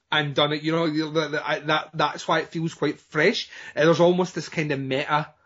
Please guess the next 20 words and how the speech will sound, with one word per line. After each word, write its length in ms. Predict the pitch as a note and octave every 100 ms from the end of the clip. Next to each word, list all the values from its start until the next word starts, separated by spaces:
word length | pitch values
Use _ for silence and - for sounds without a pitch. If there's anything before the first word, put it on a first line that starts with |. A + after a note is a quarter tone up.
| _ _ _
idea 440 | E3 D#3 C#3+ D3 D#3
about 240 | D#3+ E3+
it 280 | F#3+ D#3 D3+
that 220 | C#3 C#3+
is 140 | C#3+ -
being 280 | D#3+ D3+
very 220 | C#3+ C#3+ C3+
self-refer-, 720 | - D3 D#3 C#3+ D#3+ C#3+ - _ -
self-referential 1200 | - E3 E3+ - C#3 D3 D3 C#3 D3+ D3 C3 A#2+ - -
to 100 | -
the 160 | D3+ -
idea 440 | C#3+ D3 C3+ C3+ C3+
of 400 | B2+ B2+ A#2+ A#2
the 420 | B2 A#2+ A#2 A#2
fifties, 360 | - C#3 C3+ -
sixties, 340 | - - B2
and 80 | A#2+
seventies 520 | - - C3 B2+ A#2
Western, 400 | B2+ D3 F#3+ F#3+ - - - -
um, 600 | C3+ C3 B2+ A#2+ A#2+